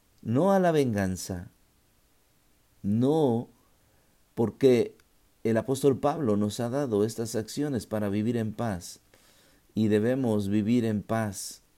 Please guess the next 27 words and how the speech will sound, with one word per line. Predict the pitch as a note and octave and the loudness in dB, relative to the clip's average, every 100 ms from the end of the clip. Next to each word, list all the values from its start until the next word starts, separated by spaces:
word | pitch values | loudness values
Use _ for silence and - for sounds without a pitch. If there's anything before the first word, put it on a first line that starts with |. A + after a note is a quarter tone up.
| _ _ _ _ _ _ | _ _ _ _ _ _
Quitando, | G#2+ - A#2+ B2+ G#2 G2 | -6 -2 -2 0 2 2
erradicando | G#2 G2 G#2+ G#2 - C3 C3+ A2 E2+ | 2 0 0 -2 -2 -4 -2 -2 -2
de, | F#2 F2+ - | -2 -4 -4
de, | F2+ - - | -4 -4 -2
de | G2+ G2 | -2 0
nuestro | G2 F#2+ G#2 G2 | -2 -4 -4 -2
corazón | G#2+ G2+ F#2+ B2 A#2+ | -2 -2 -4 -6 -4
el | G2 F#2+ | -2 -2
odio, | A#2 G#2 E2+ F2 | -2 -4 -4 -2
el | F#2 F#2 | -2 -2
rencor. | G#2 G2+ F#2+ A#2 G#2+ G#2 - _ - - - - | -4 -6 -4 -2 -2 -4 -10 _ -20 -20 -20 -8
¿Y | G2+ | -2
cómo | A#2+ B2 B2+ | 0 2 2
podemos | B2 A#2 B2 A#2 | 2 2 0 -2
hacerlo? | G#2+ A#2+ C3+ D#3+ D#3 - | -2 0 0 0 -2 -2
Pues | A#2+ G#2+ | 0 0
dejarlo | A2 C3 C3+ B2 | -2 -4 -2 0
en | A2+ G2+ | 0 0
las | G2+ | -4
manos | G#2 A2+ A#2 | -4 -4 -4
de | G#2 G2+ | -4 -4
Dios | G#2 F#2+ - - _ _ _ _ | -4 -6 -12 -18 _ _ _ _
y | - G#2 | 0 2
así | G2+ - C3 A#2+ | 2 0 0 2
vivir | A2+ G2+ A#2+ A2+ | 2 2 2 2
en | A2 G2+ | 0 -4
paz. | E2+ E2+ - - | -10 -12 -16 -18